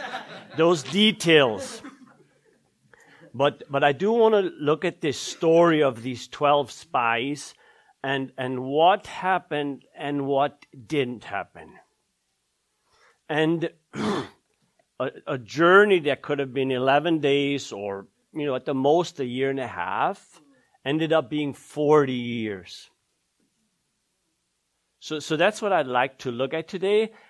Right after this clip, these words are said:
And Andy read, you know, just those first three verses, but the story actually encompasses chapters thirteen and fourteen. So just because of time, I, I won't try to read everything, but I'll try to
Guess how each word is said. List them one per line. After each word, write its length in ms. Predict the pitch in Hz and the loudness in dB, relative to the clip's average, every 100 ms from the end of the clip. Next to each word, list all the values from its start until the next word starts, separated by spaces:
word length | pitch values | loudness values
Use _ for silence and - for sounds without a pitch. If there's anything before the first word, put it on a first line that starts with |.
| - | -10
And 280 | 151 147 143 | -6 -6 -4
Andy 460 | - 175 214 208 190 | -2 -2 -2 -2 -2
read, 500 | 160 147 143 123 104 _ _ - | 2 4 2 -2 -20 _ _ -8
you 120 | 131 | -4
know, 160 | 127 | -4
just 320 | 120 156 170 - | -4 -6 -6 -6
those 200 | 139 - | -6 -6
first 400 | - 139 - - | -4 -4 -4 -8
three 200 | 139 131 | -8 -6
verses, 640 | 107 113 117 165 165 - - - | -4 -4 -4 -8 -10 -14 -20 -8
but 160 | 147 | -8
the 80 | 165 | -6
story 540 | - - 185 196 208 180 | -10 -6 2 6 6 4
actually 300 | 147 - 143 | 0 -4 -8
encompasses 680 | 127 135 - 123 120 104 - _ - | -2 -4 -4 -12 -14 -16 -18 _ -4
chapters 500 | 147 147 - 135 - | -2 -2 -6 -14 -10
thirteen 600 | 147 143 143 - 139 123 | -4 -4 -4 -8 -6 -6
and 120 | 110 | -8
fourteen. 840 | - 113 127 131 - 165 170 202 196 _ _ _ _ | -8 -4 -4 -6 -8 -2 -2 -2 -6 _ _ _ _
So 260 | - 170 160 - _ - 127 | -6 -2 -4 -6 _ -20 -14
just 220 | 143 - | -14 -10
because 340 | 165 165 160 | -4 -2 -2
of 160 | 147 - | -6 -12
time, 400 | - 131 135 127 | -6 -2 -2 -2
I, 140 | 120 - | -4 -4
I 120 | 117 | -6
won't 240 | 117 127 _ | -6 -10 _
try 400 | - - 120 113 | -20 -8 -2 -2
to 300 | 110 107 104 85 | -2 -8 -12 -16
read 480 | 95 107 127 147 | -12 -8 -8 -4
everything, 600 | 156 160 196 - 214 226 175 | -4 -4 -6 -10 -8 -6 -6
but 120 | 131 | -6
I'll 120 | 120 | -6
try 260 | - 127 123 | -6 -6 -6
to 160 | 113 | -10